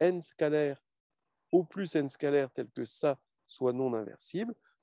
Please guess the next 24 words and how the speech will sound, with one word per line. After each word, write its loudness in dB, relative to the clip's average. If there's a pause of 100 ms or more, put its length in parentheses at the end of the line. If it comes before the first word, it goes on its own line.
Donc -12
non 8
inversible, 4
ça -4
veut -4
dire, -6 (340)
donc -6
finalement, 2 (200)
comme -2
c'est 0
des 0
endomorphismes, 0
ça -8
revient -4
à -2
non -2
injectif. -4 (2000)
Et 2
non 2
injectif, -2
bah, -10
c'est -12
bon, -6
euh, -16